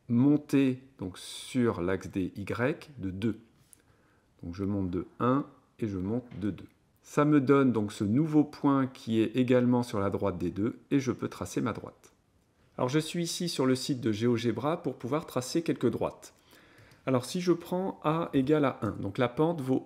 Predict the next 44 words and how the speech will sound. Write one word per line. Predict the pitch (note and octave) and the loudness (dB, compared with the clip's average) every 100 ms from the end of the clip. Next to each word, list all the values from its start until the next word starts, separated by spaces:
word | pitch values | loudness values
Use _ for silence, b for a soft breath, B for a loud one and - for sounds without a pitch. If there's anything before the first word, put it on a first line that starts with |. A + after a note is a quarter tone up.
| - | -4
un. | G2+ - _ _ _ b b b b b _ - | -8 -8 _ _ _ b b b b b _ -2
Le | A#2 | 2
B, | B2 A#2+ D3 E3 G#3+ A3+ | 4 8 8 8 2 -2
donc | G#2 - | -6 0
l'ordonnée | G#2 G2+ G#2+ G#2 | 2 2 2 4
à | |
l'origine, | G2+ F#2 G#2 B2+ D3+ F3+ - | 4 2 0 2 2 2 -2
on | A#2+ | 0
va | A2+ | 2
mettre | A2+ C#3 E3 | 2 2 0
par | - A2+ | -6 -6
exemple | G2+ A#2+ B2+ D3+ - - _ _ _ _ - | -6 -4 -4 -4 -12 -20 _ _ _ _ -6
deux. | A#2 G#2 - _ _ _ _ _ _ _ _ b b b b - | -2 -2 -4 _ _ _ _ _ _ _ _ b b b b -4
Alors | C#3 | -4
si | - F3+ | -2 -4
je | F3 | -2
lui | E3+ | 0
demande | E3 D#3+ D#3+ | 2 2 2
de | C3 | 2
me | A#2 | 0
tracer | - B2 - - B2+ A#2+ - | 0 -4 -2 0 2 2 0
la | G2+ | -2
droite | G2+ G#2+ G#2+ G2 | -2 0 2 0
donc | F2+ F2+ - | -4 -8 -6
A | A#2+ A2+ | -2 -2
X | G2+ - | -2 -8
plus | - F2+ | -8 -8
B, | G2+ D3+ B3+ - - | 0 0 0 -6 -10
donc | G#2 - | -4 2
là | |
il | A#2 | 2
faut | G2+ | 2
lui | G2+ | 0
donner | G2+ G2+ G#2 G2+ | 2 2 2 2
un | G#2 | -2
petit | F#2 - G2 | -6 -4 0
nom, | A#2+ F#3 C4 | 2 2 0
donc | C#3 G2+ | -4 -4
je | |
vais | G#2+ | -2
l'appeler | G#2 F2 G#2 | -2 0 -4
par | F#2 | -2
exemple | E2+ F#2 G2 - F2 E2 - _ _ _ - | -6 -4 -6 -6 -8 -8 -10 _ _ _ 2
f | A#2+ A#2+ - - | 2 2 -8 -10